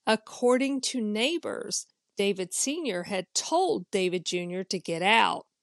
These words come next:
When his son started screaming, that's when the father told him to come inside, probably not wanting there to be a scene. The neighbor said they could hear banging and a commotion,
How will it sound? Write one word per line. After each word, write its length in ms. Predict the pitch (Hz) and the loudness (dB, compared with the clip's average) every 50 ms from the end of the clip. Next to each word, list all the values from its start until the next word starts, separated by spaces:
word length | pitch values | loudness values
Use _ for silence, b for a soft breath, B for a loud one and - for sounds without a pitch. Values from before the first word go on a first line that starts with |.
| _ _ _ _ _ _ _ _ _ _ _ _ _ _ _ _ - | _ _ _ _ _ _ _ _ _ _ _ _ _ _ _ _ -4
When 160 | 208 214 214 | -2 0 0
his 160 | 220 240 226 | 0 0 0
son 320 | - - 269 247 254 277 262 | 0 0 0 2 2 0 0
started 480 | - - - 262 240 233 233 240 220 | -2 -4 -2 -2 0 2 0 0 0
screaming, 840 | - - - - - 202 202 208 226 240 247 269 277 294 294 302 277 B B B B B B - | 0 -2 -2 -2 -4 -6 -4 -2 -2 -2 0 0 0 0 -2 -4 -8 B B B B B B -8
that's 220 | - 277 285 - 392 | -6 -6 -4 -4 -4
when 120 | 403 381 | -4 -4
the 80 | 359 294 | -4 -6
father 440 | - - 285 262 262 262 262 254 | -6 -4 -4 -2 0 0 -2 -2
told 260 | 254 - 262 247 247 247 | -4 -2 -2 -2 0 0
him 160 | 247 240 233 | 0 -2 -4
to 80 | 226 | -6
come 220 | - - 233 220 226 | -6 -6 -4 -4 -4
inside, 560 | 233 220 - - 247 220 202 185 190 196 - | -4 -4 -2 -2 0 2 2 2 0 -2 -4
probably 540 | - - 302 349 381 381 381 - 359 339 311 | -6 -4 -4 -2 -2 -4 -4 -4 -4 -4 -2
not 340 | 277 254 240 240 233 - 202 | -2 -2 -2 -2 -4 -4 -4
wanting 640 | 190 202 202 214 214 - 233 226 220 214 220 233 226 b b b b b b b | -4 -4 -4 -4 -4 -4 -4 -4 -4 -4 -6 -8 -8 b b b b b b b
there 160 | - 220 226 214 | 0 2 2 2
to 80 | 214 | 2
be 180 | 190 220 214 202 | 2 2 2 2
a 60 | 190 | 2
scene. 640 | - - - - 180 156 147 147 156 160 165 165 - _ _ _ _ _ _ _ _ _ _ _ _ _ _ - | 0 -2 -2 -4 -6 -8 -10 -14 -16 -18 -20 -20 -20 _ _ _ _ _ _ _ _ _ _ _ _ _ _ -6
The 120 | 214 208 | -4 -2
neighbor 380 | 202 202 208 220 233 226 269 247 | 0 2 2 2 2 2 0 0
said 280 | - - 269 226 190 | 0 0 0 -2 -2
they 120 | - 214 208 | -2 -4 -4
could 200 | - 233 220 - | -4 -8 -10 -8
hear 300 | - - - 247 233 208 | -8 -6 -4 -2 -2 -2
banging 800 | 175 165 - 214 208 208 233 247 233 247 254 262 262 262 254 - | -4 -6 -4 -2 0 0 0 -2 -2 -2 0 0 0 -2 -4 -4
and 320 | - 214 214 214 208 202 - - | -4 -4 -2 -2 -4 -4 -4 -4
a 100 | 202 190 | -6 -6
commotion, 880 | - - - 202 185 180 175 175 175 - - - - - - - - | -6 -6 -6 -4 -4 -2 -2 -2 -2 -2 -4 -4 -4 -8 -10 -12 -16